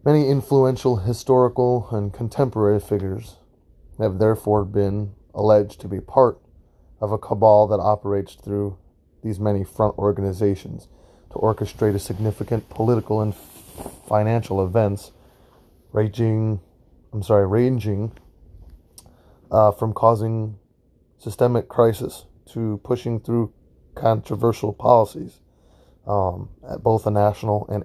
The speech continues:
international level, uh, as steps in an ongoing plot to achieve world domination. Uh, I find this interesting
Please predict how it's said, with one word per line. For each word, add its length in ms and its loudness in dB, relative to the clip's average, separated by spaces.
international 640 -2
level, 420 -2
uh, 380 -2
as 180 2
steps 360 2
in 80 -4
an 100 -2
ongoing 460 -2
plot 300 2
to 100 -2
achieve 340 -2
world 260 0
domination. 720 -4
Uh, 220 4
I 100 0
find 260 2
this 140 -2
interesting 540 -6